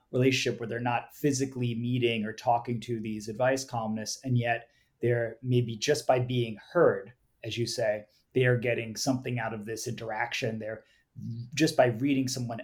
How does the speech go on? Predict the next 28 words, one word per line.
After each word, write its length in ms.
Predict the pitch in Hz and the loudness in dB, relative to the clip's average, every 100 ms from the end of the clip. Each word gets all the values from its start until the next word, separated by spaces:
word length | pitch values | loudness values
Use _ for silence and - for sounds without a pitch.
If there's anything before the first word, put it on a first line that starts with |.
| - | 6
else's 400 | 170 165 123 120 | 6 4 -2 -6
struggles 640 | - 120 107 110 110 - 139 | 0 0 2 -4 -4 -8 -2
in 100 | 123 | -2
the 80 | 107 | -2
paper 440 | 147 139 131 110 | 0 0 0 -4
and 120 | 107 | -2
seeing 360 | - 135 123 117 | -2 4 4 4
it 100 | 113 | -2
alongside 840 | 113 113 117 - 131 120 113 107 _ _ _ _ | -2 -2 -2 -4 0 2 2 -2 _ _ _ _
more 280 | 127 123 120 | 6 8 8
mainstream 580 | 120 127 127 - 123 110 | 6 2 0 -2 -2 -2
reporting, 640 | 101 - 143 131 113 110 104 _ _ - | -6 4 6 6 4 2 -6 _ _ -4
it's 280 | 127 127 - | -2 2 4
some 260 | 135 127 | 6 6
sense 360 | 120 135 123 - | 4 0 -2 -4
that 240 | 117 117 - | -8 -8 -10
they've 280 | 117 127 120 | 0 2 2
arrived 580 | 113 107 117 110 107 104 | -2 0 2 2 0 -4
or 60 | 110 | -10
that 200 | 110 - | -8 -2
this 200 | 123 123 | -2 -2
is 100 | 120 | -6
something 200 | 117 110 | -6 -8
that 180 | 110 | -10
can 320 | - 160 156 135 | -4 2 2 2
be 120 | 131 | -2
talked 360 | - 107 - | -2 -4 -4
about. 320 | - - - | -16 -18 -20